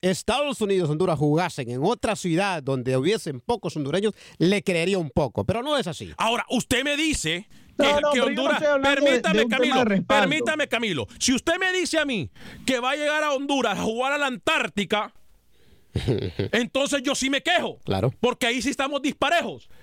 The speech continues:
Speaker 2: Pero usted me dice que viene Honduras a jugar a Houston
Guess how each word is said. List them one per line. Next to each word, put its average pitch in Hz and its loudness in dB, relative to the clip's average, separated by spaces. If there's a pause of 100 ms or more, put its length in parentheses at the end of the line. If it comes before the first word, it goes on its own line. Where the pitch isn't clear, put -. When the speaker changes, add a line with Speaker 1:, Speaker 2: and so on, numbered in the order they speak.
(220)
Speaker 2:
Pero 208 0
usted 226 -2
me 339 2
dice 269 -2
que 233 0
viene 262 -2
Honduras 302 0
a 254 -2
jugar 254 0
a 254 0
Houston 196 -2